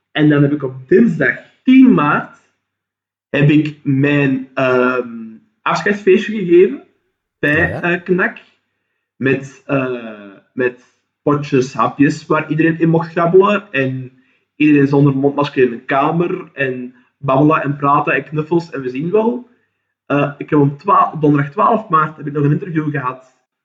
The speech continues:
Speaker 1: in het café van het Kask in Gent. Mijn laatste grote interview voor Knak, eh, was dat dan. En terwijl ik, en voor en na dat interview zag ik alle,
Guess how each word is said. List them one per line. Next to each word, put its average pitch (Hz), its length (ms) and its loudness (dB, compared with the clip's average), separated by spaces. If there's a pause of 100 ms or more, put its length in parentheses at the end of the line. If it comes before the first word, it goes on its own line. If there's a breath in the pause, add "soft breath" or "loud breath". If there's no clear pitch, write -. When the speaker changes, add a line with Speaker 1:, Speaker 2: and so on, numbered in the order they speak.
(560)
Speaker 1:
in 135 580 0
het 143 360 -4
café 156 580 -2
van 139 120 -2
het 135 200 -14
Kask - 380 -6
in 127 480 -6
Gent. - 560 -4 (240)
Mijn 131 180 0
laatste 151 420 -2
grote 143 300 0
interview 139 580 -12
voor 117 140 -20
Knak, 160 320 -6 (720)
eh, 143 420 2
was 151 180 2
dat 147 220 -2
dan. 151 520 -2 (280)
En 131 360 -4
terwijl 143 960 -2
ik, 143 280 -2 (680)
en 151 200 2
voor 170 220 2
en 151 120 4
na 151 180 0
dat 151 140 -4
interview 151 720 0
zag 143 400 -4
ik 135 200 -4 (500)
alle, 147 600 2